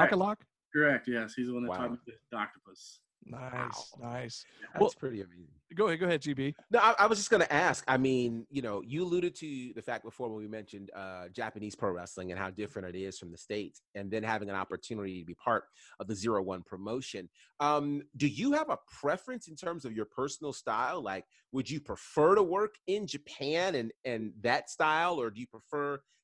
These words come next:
Speaker 3: the American style? Because again, the folks that you've mentioned in the promotions you've worked for, there is a wide variety of styles represented there. So for
Speaker 1: Sure.
Speaker 3: you,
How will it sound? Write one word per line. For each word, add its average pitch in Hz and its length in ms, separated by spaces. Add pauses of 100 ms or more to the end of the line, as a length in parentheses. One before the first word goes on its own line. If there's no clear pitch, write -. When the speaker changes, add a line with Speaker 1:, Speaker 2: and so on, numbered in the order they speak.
(100)
Speaker 3:
the 156 120
American 147 640
style? 101 320
Because 107 240
again, 147 320 (320)
the 131 60
folks - 340
that - 160
you've 196 220
mentioned 160 340
in 131 80
the 120 60
promotions 131 580
you've 113 140
worked 131 320
for, 98 240 (280)
there 170 200
is 139 200
a 123 140
wide 120 720
variety 120 760 (220)
of 101 80
styles 135 380
represented 98 580
there. 85 180
So 131 200
for 147 180
Speaker 1:
Sure. 139 180
Speaker 3:
you, 160 240